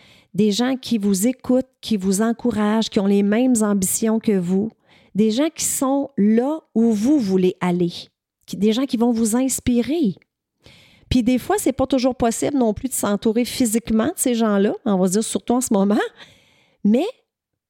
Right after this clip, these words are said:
choisissez les gens que vous suivez sur les réseaux sociaux. Ça a un gros impact.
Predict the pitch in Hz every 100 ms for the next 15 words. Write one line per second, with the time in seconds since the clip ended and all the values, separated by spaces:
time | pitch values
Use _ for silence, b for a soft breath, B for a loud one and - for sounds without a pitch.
0 | - - - 196 269 247 254 - - 415
1 | 440 208 196 170 170 220 233 _ _ _
2 | _ _ - 196 196 196 202 196 185 196
3 | 202 180 180 180 175 170 190 - - 185
4 | - _ _ - 202 202 208 - - 311
5 | 294 214 180 - 117 - - -